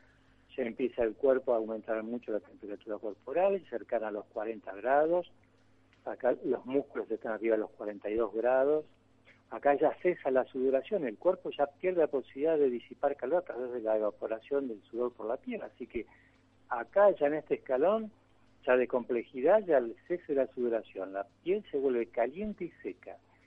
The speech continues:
el pulso y la respiración ya se vuelven muy rápidas, la presión aumenta y hay pérdida de, de con-, de conciencia, con el riesgo de,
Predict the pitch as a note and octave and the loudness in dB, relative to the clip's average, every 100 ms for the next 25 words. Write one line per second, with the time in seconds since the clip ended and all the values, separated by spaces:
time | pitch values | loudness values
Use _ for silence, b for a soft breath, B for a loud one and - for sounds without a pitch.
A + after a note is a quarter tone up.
0 | b b - A#2 - F#4+ D3+ A2 - G2+ | b b -6 -6 0 4 4 4 -4 -10
1 | G2+ G#2 G#2+ _ G#2+ G2+ - F3+ G3 C3 | -8 -8 -10 _ -10 -10 -6 -4 -2 -4
2 | - A#2 A#2 G#2+ G#2+ C#3 C#3 D#3 E3 - | -6 -6 -6 -8 -8 -6 0 2 2 0
3 | D#3 D#3 A#2+ G#2+ G2 - C3 B2+ - - | -2 -4 -2 -6 -8 -8 -6 -8 -10 -20
4 | A2 A#2 D3 D#3 D3+ D3 C#3+ b b _ | -16 -6 -4 -4 -4 -2 -2 b b _
5 | - C3+ - D#3+ G#3+ D#3 A2 G2 - - | -4 -2 0 0 2 2 2 -2 -8 -14
6 | G#2+ - A#2 - A#2+ A#2+ A#2+ A3+ G3+ - | -12 -14 -16 -14 -12 -10 -12 -10 -10 -8
7 | G2+ - A#2+ F3 A3+ B2+ G2+ G#2+ C#3 G3+ | -10 -6 2 2 2 -4 -4 -2 2 4
8 | D3 A2+ D#3+ | 4 4 -2